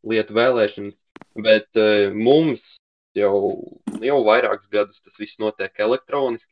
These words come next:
caur e-studiju platformu, kur katram studējošajam, kas ir mūsu universitātē, ā, viņam ir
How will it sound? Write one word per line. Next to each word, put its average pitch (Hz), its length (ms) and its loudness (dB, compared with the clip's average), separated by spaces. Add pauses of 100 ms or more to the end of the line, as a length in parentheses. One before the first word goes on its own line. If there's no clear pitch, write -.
caur 98 240 -8
e-studiju 104 520 -6
platformu, 123 640 -6 (800)
kur 98 540 -6 (200)
katram 110 640 -2
studējošajam, 113 1160 -2
kas - 240 -12
ir 95 220 -6
mūsu 98 640 -10
universitātē, 120 680 -2 (760)
ā, 101 120 -8 (300)
viņam 107 640 -6
ir 104 180 -8